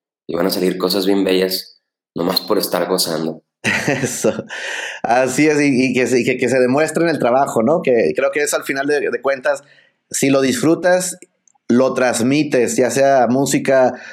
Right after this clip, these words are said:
Speaker 2: fotografía, manualidades, no sé, lo que tú quieras <laughs> hacer,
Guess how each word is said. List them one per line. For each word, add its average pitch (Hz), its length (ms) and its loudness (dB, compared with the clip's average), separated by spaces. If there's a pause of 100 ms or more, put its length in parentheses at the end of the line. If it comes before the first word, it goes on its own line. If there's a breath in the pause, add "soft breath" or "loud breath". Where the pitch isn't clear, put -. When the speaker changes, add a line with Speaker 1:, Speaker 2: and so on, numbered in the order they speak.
Speaker 2:
fotografía, 117 1000 2 (560 loud breath)
manualidades, 120 920 0
no 131 120 2
sé, 135 160 0
lo 135 120 2
que 123 120 0
tú 131 140 -2
quieras 143 280 2
<laughs> 127 120 -2
hacer, 139 220 0